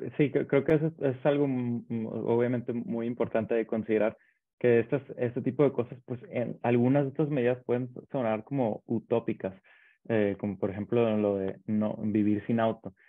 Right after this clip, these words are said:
Pero, pues, tenemos otras opciones. Siempre creo que, eh, lo importante es ver como qué puedo hacer, no pensar en qué no puedo hacer, sino qué puedo hacer. Y creo que, por ejemplo,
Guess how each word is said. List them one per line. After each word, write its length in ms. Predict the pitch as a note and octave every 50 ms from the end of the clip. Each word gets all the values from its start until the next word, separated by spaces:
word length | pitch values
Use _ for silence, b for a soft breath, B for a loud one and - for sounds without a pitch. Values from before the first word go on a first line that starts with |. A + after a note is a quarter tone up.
| b b b b b _ _
Pero, 380 | - C3+ B2+ B2+ B2+ B2+ B2
pues, 180 | B2 C3 A#2+ B2
tenemos 380 | - C#3 B2 B2 B2+ C#3+ D3 -
otras 280 | D#3 D3 - E3 D#3+
opciones. 400 | D#3+ B2+ - - D3 D3+ D#3+ C3+ -
Siempre 300 | - C3 B2 C#3 C#3 C#3
creo 240 | D3 D3 C#3+ C#3 C#3
que, 240 | D#3 D3 C#3 B2 -
eh, 380 | - B2 A#2 A2+ A2 G#2+ A2 A2+ -
lo 340 | - A2+ A2 A2 G#2+ A2
importante 500 | A2 G#2 - A#2 A2 - - A#2 A2 -
es 100 | C3+ B2+
ver 160 | A#2+ C3 B2+ B2+
como 280 | - B2+ A2+ - - _
qué 160 | - D3 C3+
puedo 280 | C3+ - D3+ D3 C#3 C#3
hacer, 300 | B2+ B2 - A#2 G#2 -
no 180 | - A#2+ B2+ B2+
pensar 240 | D3+ D3 - D3 C#3+
en 180 | C#3+ C3 C3+ _
qué 160 | - C#3+ C3+
no 200 | C#3 C#3+ C#3+ C3+
puedo 200 | B2+ B2+ C3+ C#3
hacer, 240 | C3+ C3+ D3 D3+ D#3+
sino 160 | - A#2+ A2+ G#2+
qué 120 | - A#2
puedo 160 | - A#2+ A#2+ A#2+
hacer. 200 | - B2 B2 B2 b b b b b b _ _
Y 480 | - C3+ B2 B2 A#2+ A#2+ A#2 A2+ A2 -
creo 240 | - B2 A#2+ A#2
que, 100 | A#2 -
por 200 | C3 B2+ - B2+
ejemplo, 500 | A#2 G2+ A#2+ A2+ A2 - B2+ B2+ B2 B2